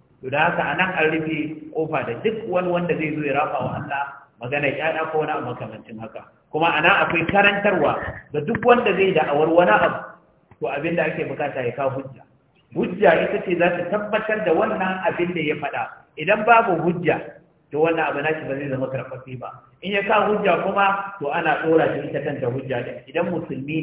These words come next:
ne, a musulunci ne, to hujja tana zama littafin Allah, tana zama sunnar Annabi sallallahu alaihi wa alihi wa sallama, ko bayani na malamai wanda ya dogara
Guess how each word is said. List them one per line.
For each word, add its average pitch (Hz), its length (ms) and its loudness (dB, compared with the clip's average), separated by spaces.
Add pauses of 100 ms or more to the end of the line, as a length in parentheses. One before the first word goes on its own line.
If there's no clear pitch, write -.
ne, - 80 -8
a 127 80 -8
musulunci 147 640 -10
ne, 185 160 -8 (280)
to 117 60 -10
hujja 147 380 -2
tana 147 240 -2
zama 143 240 -2
littafin 147 480 -6
Allah, 156 400 -8 (280)
tana 143 260 -2
zama 147 320 -2
sunnar 175 300 -2
Annabi 143 500 -6
sallallahu 143 600 -4
alaihi 131 400 -4
wa 135 160 0
alihi 143 400 -4
wa 131 160 -8
sallama, 180 380 -2 (580)
ko 180 240 0
bayani 165 520 6
na 170 120 2
malamai 160 480 4
wanda 165 160 -2
ya 156 160 -6
dogara 151 320 0